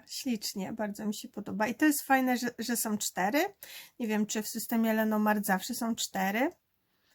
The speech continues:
takie koniczynki, ale tu zwróciłam uwagę na to. Och, one są naprawdę jak marzenie po prostu. Jak takie senne marzenie, prawda?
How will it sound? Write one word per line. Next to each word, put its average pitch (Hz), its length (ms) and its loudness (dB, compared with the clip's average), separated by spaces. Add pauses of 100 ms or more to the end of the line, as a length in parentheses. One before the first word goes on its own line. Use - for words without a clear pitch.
(420)
takie 208 480 -2 (240)
koniczynki, 214 680 -2
ale 220 240 2
tu 226 120 -4
zwróciłam 226 500 2
uwagę 208 400 2
na 185 160 0
to. 240 320 2 (920)
Och, 220 380 2
one 269 260 4
są 262 180 2
naprawdę 247 580 2
jak 254 200 4
marzenie 277 540 6
po 202 120 -6
prostu. 202 560 -4 (1900)
Jak 220 180 -4
takie 226 320 -4
senne 339 440 4
marzenie, 233 640 4
prawda? 226 520 -4